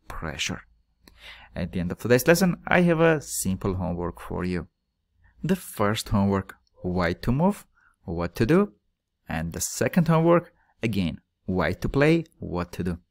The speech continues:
You can post your answers in the comments section.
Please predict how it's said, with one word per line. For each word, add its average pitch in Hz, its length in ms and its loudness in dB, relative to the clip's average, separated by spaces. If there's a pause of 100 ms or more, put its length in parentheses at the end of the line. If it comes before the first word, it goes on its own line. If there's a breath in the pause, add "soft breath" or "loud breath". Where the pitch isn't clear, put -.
(120)
You - 60 -10
can 87 160 -6
post - 320 -2
your 127 100 2
answers 175 420 2
in 110 280 0
the 110 140 -2
comments 87 680 -8
section. - 500 -4